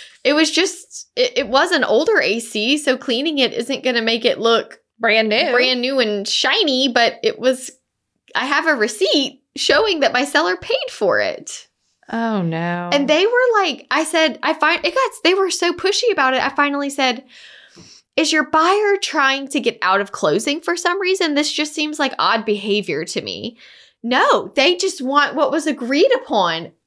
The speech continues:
Speaker 1: I was like, "I cannot." I called the A C company and
Speaker 2: Mm-hmm.
Speaker 1: told them what was going on. I said, "I'm so sorry. I don't wanna have to have y'all, I don't want my clients charged again, but I don't know what to do. They are saying it was not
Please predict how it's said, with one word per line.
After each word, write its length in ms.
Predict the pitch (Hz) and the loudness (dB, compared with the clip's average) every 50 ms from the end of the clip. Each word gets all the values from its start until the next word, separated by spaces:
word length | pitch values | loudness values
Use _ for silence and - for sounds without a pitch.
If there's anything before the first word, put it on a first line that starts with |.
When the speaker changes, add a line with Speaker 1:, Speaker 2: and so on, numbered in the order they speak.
| _ _ - | _ _ -4
Speaker 1:
I 140 | - 277 277 | -2 0 0
was 200 | 269 269 - - | -2 -2 -6 -4
like, 300 | 285 269 254 247 220 - - | -2 0 0 0 -2 -4 -4
"I 100 | - 247 | -6 -6
cannot." 520 | 247 - - 254 214 190 175 170 - - - _ _ - - - - - - - - - - _ _ - | -6 -6 -6 -6 -6 -6 -8 -8 -10 -12 -12 _ _ -20 -20 -18 -18 -18 -18 -20 -20 -20 -20 _ _ -6
I 100 | - 240 247 | -4 -4 -4
called 400 | 247 - 254 262 262 277 285 294 | -4 -2 2 4 4 4 4 2
the 360 | 311 311 320 320 302 - - - - | 0 2 2 2 0 -2 -4 -6 -2
A 180 | 226 220 240 269 | 0 2 2 0
C 220 | 269 - - 220 202 | -2 -2 -2 -2 -2
company 520 | - 226 190 156 160 160 - 90 - 214 233 240 | 0 -2 -4 -2 -4 -6 -10 -10 -10 -8 -4 -4
and 120 | 202 208 | -2 -2
Speaker 2:
Mm-hmm. 80 | 208 214 | -2 0
Speaker 1:
told 200 | 247 226 233 233 | 2 2 2 2
them 140 | 285 269 254 | 2 0 0
what 120 | - - | -2 -2
was 180 | - 247 247 - | -2 -4 -4 -4
going 280 | - 220 220 226 220 196 | -4 -4 -4 -4 -6 -4
on. 180 | 180 175 175 | -4 -4 -4
I 100 | - - | -2 -4
said, 160 | 220 214 233 208 | -6 -4 -4 -4
"I'm 120 | 208 220 | -4 -4
so 360 | 220 - - - 226 247 269 269 | -6 -8 -2 -2 0 0 0 -4
sorry. 440 | 262 - - 262 233 247 247 240 | -6 -4 0 2 4 4 4 2
I 100 | 226 214 | 2 0
don't 240 | 208 214 214 220 - | 0 0 0 0 2
wanna 180 | - 247 240 233 | 0 0 0 0
have 280 | 233 240 226 233 233 - | -2 0 -2 -2 -2 -4
to 60 | 247 | -10
have 340 | 226 - 220 208 208 202 214 | -8 -4 -2 -2 -2 0 0
y'all, 520 | 214 202 196 190 180 175 175 180 - _ _ _ _ _ _ _ - | 0 2 2 2 2 2 0 -4 -6 _ _ _ _ _ _ _ -2
I 100 | 254 262 | 0 0
don't 140 | 349 262 | 0 2
want 140 | 294 339 302 | 0 0 2
my 120 | 302 294 269 | 2 0 0
clients 540 | 269 - 262 262 254 247 233 - - - - | -2 -4 -4 -2 0 0 0 -2 -4 -10 -10
charged 580 | - - - 262 254 254 269 247 233 - - 226 | -10 -8 -2 2 2 2 2 0 -2 -6 -4 -4
again, 320 | 196 165 156 95 - 190 | -2 -2 -2 -4 -4 0
but 100 | 202 220 220 | 0 2 2
I 100 | 226 233 | 2 2
don't 260 | 220 262 247 - - | 2 2 0 0 0
know 120 | 285 277 254 | -2 -2 -2
what 180 | 233 220 226 - | -2 -4 -4 -6
to 80 | 240 | -10
do. 280 | 202 - 165 170 175 170 | -8 -4 -2 -2 0 2
They 160 | 180 175 196 | 2 2 0
are 100 | 214 220 | 0 -2
saying 300 | 214 - 254 240 240 247 | -4 -6 -6 -6 -4 -6
it 80 | 254 - | -6 -6
was 180 | 233 226 226 | -8 -6 -4
not 260 | 233 220 214 - - | -2 -2 -2 -2 -4